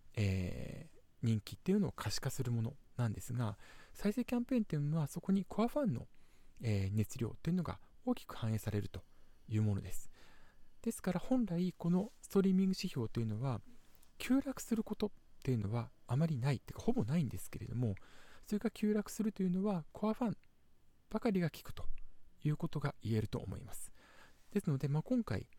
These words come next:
このいくつの頃に戻りたいのかが承認欲求と同じような動向をたどるということがあるならば、ビルボードジャパンの方には、えー、ラインミュージック再生キャンペーンを採用した曲が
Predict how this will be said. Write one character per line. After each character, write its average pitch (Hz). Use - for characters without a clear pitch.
こ 117
の 110
い -
く -
つ -
の 110
頃 107
に 101
戻 107
り 127
た 143
い 135
の 107
か 110
が 113
承 -
認 180
欲 190
求 117
と -
同 160
じ -
よ 269
う -
な 147
動 113
向 -
を -
た 123
ど 147
る 160
と -
い 104
う 120
こ 147
と 123
が -
あ 190
る 208
な 131
ら 104
ば、 113
ビ 156
ル 170
ボ 196
ー -
ド 214
ジ -
ャ -
パ 240
ン 226
の 170
方 127
に 101
は、 101
え 104
ー、 -
ラ 107
イ 131
ン 147
ミ 170
ュ -
ー 151
ジ -
ッ -
ク -
再 117
生 131
キ -
ャ 143
ン 143
ペ 175
ー 123
ン 139
を 123
採 135
用 139
し -
た 147
曲 139
が 139